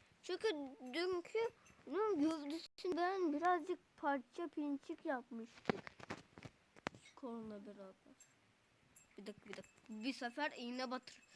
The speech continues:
Lan. Ben bir sefer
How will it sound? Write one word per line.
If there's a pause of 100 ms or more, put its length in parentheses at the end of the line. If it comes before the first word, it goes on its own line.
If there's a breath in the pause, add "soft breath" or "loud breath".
(720 loud breath)
Lan. (4000)
Ben
bir
sefer